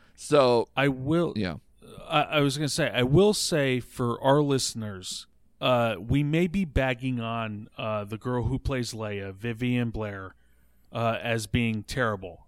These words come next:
Speaker 2: Uh, child actress, uh, we, we can't stand. Uh,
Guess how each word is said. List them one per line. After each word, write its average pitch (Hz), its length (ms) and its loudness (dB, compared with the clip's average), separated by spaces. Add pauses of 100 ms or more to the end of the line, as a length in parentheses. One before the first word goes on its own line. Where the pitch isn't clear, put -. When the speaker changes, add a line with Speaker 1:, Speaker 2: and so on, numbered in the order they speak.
Speaker 2:
Uh, 113 320 -2
child 127 400 0
actress, 113 760 -4 (100)
uh, 104 420 -8 (160)
we, 107 400 -8
we 107 160 -10
can't 123 340 -6
stand. 104 500 -6 (460)
Uh, 120 380 0